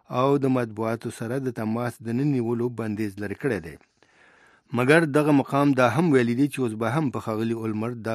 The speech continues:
بندیز چې نشي کولی د څو کلونو دپاره یوه دولتي مقام ته ځان کاندید کړي په خپل حال پاتې وي. روسیې او چین دواړو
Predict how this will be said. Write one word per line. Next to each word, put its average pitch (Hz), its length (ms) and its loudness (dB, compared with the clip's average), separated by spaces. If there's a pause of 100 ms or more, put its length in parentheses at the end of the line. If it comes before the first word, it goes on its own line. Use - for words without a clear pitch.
(120)
بندیز 110 480 -2 (120)
چې - 80 -8 (120)
نشي 151 300 -8
کولی 110 260 -2 (600)
د 120 140 0
څو 170 120 4 (140)
کلونو 113 360 -2
دپاره 117 460 -4
یوه 113 220 -4
دولتي 107 420 -4
مقام 110 340 -6
ته 107 140 -6
ځان 110 220 -4
کاندید 104 360 -8
کړي 135 240 -8
په 107 100 -12
خپل 107 220 -10
حال 101 180 -8 (140)
پاتې 110 300 -4
وي. 80 120 -16 (1040)
روسیې 160 640 6
او 147 80 4 (120)
چین 151 280 4
دواړو 131 280 6